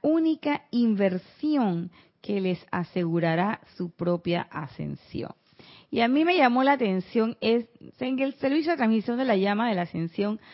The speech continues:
solamente nos dan entre diez a quince minutos para plantear. Ayer fueron como diez, ocho minutos.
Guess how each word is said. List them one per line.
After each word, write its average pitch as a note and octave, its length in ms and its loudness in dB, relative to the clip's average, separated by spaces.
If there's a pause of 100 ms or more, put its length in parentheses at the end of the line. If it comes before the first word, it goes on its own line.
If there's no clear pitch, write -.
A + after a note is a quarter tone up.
(220)
solamente A3+ 460 -2
nos F#3 160 2
dan G3+ 280 0
entre E3+ 480 -4
diez A3+ 460 0
a D#3+ 400 -4
quince G#3 460 -8
minutos F3 600 -4 (520)
para D#3+ 440 -4
plantear. D#3+ 640 -4
Ayer E3+ 320 -2
fueron F3+ 280 -6
como D3 280 -6
diez, E3+ 340 -4
ocho E3+ 260 -6
minutos. D#3 580 -6